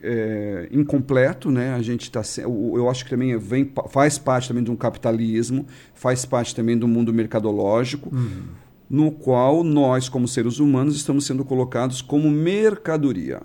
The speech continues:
Speaker 1: Vou fazer amizade com fulano por interesse, não vou fazer por,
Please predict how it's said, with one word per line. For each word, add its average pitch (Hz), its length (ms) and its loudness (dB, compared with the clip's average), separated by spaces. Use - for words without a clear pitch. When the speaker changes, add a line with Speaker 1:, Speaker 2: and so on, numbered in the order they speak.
Speaker 1:
Vou 220 140 -8
fazer 180 220 -6
amizade 156 420 -2
com 147 140 0
fulano 156 320 -2
por 151 160 -4
interesse, 156 560 -2
não 147 160 0
vou 131 100 0
fazer 131 300 -2
por, 131 200 -6